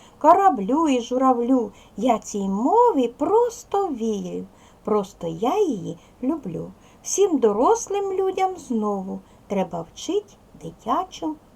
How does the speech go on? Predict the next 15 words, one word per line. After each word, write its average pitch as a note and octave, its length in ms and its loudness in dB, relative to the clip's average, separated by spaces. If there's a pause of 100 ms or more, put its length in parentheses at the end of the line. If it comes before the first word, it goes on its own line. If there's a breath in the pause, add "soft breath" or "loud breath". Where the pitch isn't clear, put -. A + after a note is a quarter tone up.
(180)
мову. E3+ 440 -14 (1160 loud breath)
Які C#4 320 -2
ознаки G#3+ 500 -4
дитячої B3+ 680 -4 (640 loud breath)
мови C4 400 2
дібрав B3 420 0
поет? B3+ 340 0 (340 soft breath)
Перегляньте, F#3+ 600 0
будь A3+ 160 0
ласка, C4 280 -2
дітки, C#4+ 320 -4
перші D4+ 420 -2
два D4 200 -2
рядки D4 440 -4 (500 soft breath)
вірша. C4 480 -4